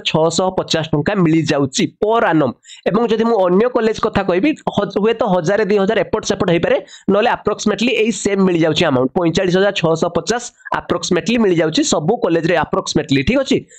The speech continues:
ତାପରେ ଯଦି ଆମେ କହିବା labor card scholarship କଥା, ସମସ୍ତଙ୍କ ପାଇଁ ପିଲେ, general, ଓ ବି ସି, ଏସ୍ ସି ବି ସି, ଏସ୍ T and ଏସ୍ ସି ସମସ୍ତଙ୍କ ପାଇଁ ପିଲେ labor card scholarship ବା ନିର୍ମଳ ଶ୍ରମିକ କଲ୍ୟାଣ ଯୋଜନାର ସ୍କଲାରସିପ୍ରେ per annum ଆମକୁ ଚାଳିଶ ହଜାର ଟଙ୍କା ମିଳିଯାଉଛି ସମସ୍ତଙ୍କ ପାଇଁ। ଓକେ,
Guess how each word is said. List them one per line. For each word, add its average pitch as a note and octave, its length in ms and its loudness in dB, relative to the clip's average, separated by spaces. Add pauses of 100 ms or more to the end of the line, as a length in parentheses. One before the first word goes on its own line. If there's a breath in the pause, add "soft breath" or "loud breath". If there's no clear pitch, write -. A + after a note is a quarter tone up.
(200 loud breath)
ତାପରେ C4 280 -2
ଯଦି C4 120 2
ଆମେ B3 220 2
କହିବା A3 200 2
labor F3+ 440 2
card A#3+ 200 0
scholarship F#3 500 0
କଥା, G3 260 0 (300 loud breath)
ସମସ୍ତଙ୍କ A3+ 680 0
ପାଇଁ F#3+ 200 0
ପିଲେ, C#3 180 2
general, G#3 540 2 (100)
ଓ F3+ 100 2
ବି F3 180 -2
ସି, A3 220 -2
ଏସ୍ E3+ 300 0
ସି G3+ 100 2
ବି G3 100 0
ସି, G#3 240 0
ଏସ୍ E3 200 0 (120)
T A3+ 100 2 (140)
and G#3+ 140 0
ଏସ୍ G#3 200 -2
ସି D#3+ 100 0 (280 loud breath)
ସମସ୍ତଙ୍କ A3+ 680 0
ପାଇଁ E3 120 0
ପିଲେ E3+ 220 2
labor F#3 360 0
card G3+ 180 -2
scholarship G3 580 0
ବା A#3 80 -4
ନିର୍ମଳ F#3 440 2
ଶ୍ରମିକ G3 460 0
କଲ୍ୟାଣ F#3 380 2
ଯୋଜନାର F3+ 400 2
ସ୍କଲାରସିପ୍ରେ D#3 720 -2 (140)
per G#3 220 2
annum D#3+ 280 2
ଆମକୁ C#3+ 280 2 (340 loud breath)
ଚାଳିଶ G3 400 0
ହଜାର D#3+ 200 2
ଟଙ୍କା E3+ 220 0
ମିଳିଯାଉଛି D3 580 2
ସମସ୍ତଙ୍କ C4 520 -2
ପାଇଁ। B2+ 160 2
ଓକେ, G3+ 280 -2